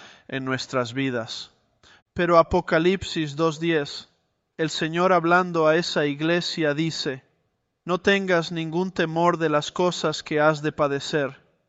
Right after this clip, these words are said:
He aquí, el diablo va a echar a algunos de ustedes en la cárcel para que sean probados,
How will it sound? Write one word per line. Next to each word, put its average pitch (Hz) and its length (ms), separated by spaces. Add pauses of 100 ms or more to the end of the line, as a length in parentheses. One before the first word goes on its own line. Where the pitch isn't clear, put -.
(320)
He 180 220
aquí, 165 460 (540)
el 165 180
diablo 170 560
va 160 200
a 160 80
echar 175 440
a 156 160
algunos 156 540
de 160 100
ustedes 170 600
en 156 100
la 143 140
cárcel 165 520
para 139 280
que 139 180
sean 156 400
probados, 143 720